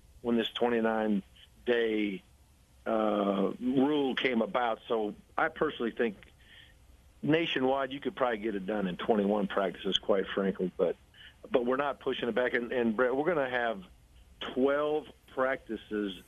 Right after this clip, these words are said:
in the middle of summer school. <laughs> We're working around summer school, uh, for twelve practices before we have a ten-day stretch where there's no school.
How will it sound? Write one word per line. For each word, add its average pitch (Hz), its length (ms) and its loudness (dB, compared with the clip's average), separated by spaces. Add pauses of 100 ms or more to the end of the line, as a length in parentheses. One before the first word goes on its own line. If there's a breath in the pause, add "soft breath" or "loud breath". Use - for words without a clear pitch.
in 110 120 4
the 107 80 6
middle 117 380 4
of 95 100 -4 (100)
summer 113 240 2
school. - 400 -2 (180)
<laughs> - 200 -20
We're 143 120 4
working - 360 0
around 127 300 0
summer 127 240 2
school, 104 420 0 (540 loud breath)
uh, 104 220 4
for 107 160 -4
twelve 120 340 0
practices 120 440 -2
before 104 360 0
we 104 360 0
have 117 140 2
a 104 80 0
ten-day 110 420 0
stretch - 440 0
where 104 80 0
there's 98 240 -2
no 104 140 2
school. 95 380 0